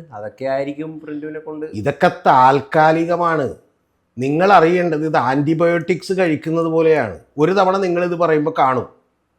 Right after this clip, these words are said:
Speaker 2: രണ്ടാമത്തെ തവണ ഇത് തന്നെ പറയാൻ പറ്റൂല. അപ്പൊ നിങ്ങൾ കുറച്ചും കൂടി എന്ത് ചെയ്യേണ്ടി വരും, ഏ, അതിന്റെ ഡോസ് കൂട്ടേണ്ടി വരും. പിന്നെ നിങ്ങൾ വീണ്ടും ഡോസ് കൂട്ടും. അപ്പൊ മൂന്നാമത്തെ തവണ, നാലാമത്തെ തവണ ഡോസ് കൂട്ടുമ്പോ നിങ്ങളെ വന്ന് പതുക്കെ എന്ത് ചെയ്യും?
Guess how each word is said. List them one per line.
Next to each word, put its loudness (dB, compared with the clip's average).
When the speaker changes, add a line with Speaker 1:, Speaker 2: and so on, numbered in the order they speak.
Speaker 2:
രണ്ടാമത്തെ 2
തവണ 0
ഇത് -2
തന്നെ -2
പറയാൻ 0
പറ്റൂല. -4
അപ്പൊ -2
നിങ്ങൾ 0
കുറച്ചും -4
കൂടി -6
എന്ത് -2
ചെയ്യേണ്ടി -2
വരും, -8
ഏ, -2
അതിന്റെ -2
ഡോസ് 2
കൂട്ടേണ്ടി 0
വരും. 0
പിന്നെ 4
നിങ്ങൾ 4
വീണ്ടും -2
ഡോസ് -2
കൂട്ടും. -4
അപ്പൊ -2
മൂന്നാമത്തെ 0
തവണ, -2
നാലാമത്തെ 0
തവണ -2
ഡോസ് 0
കൂട്ടുമ്പോ -2
നിങ്ങളെ -2
വന്ന് 0
പതുക്കെ -4
എന്ത് -6
ചെയ്യും? -4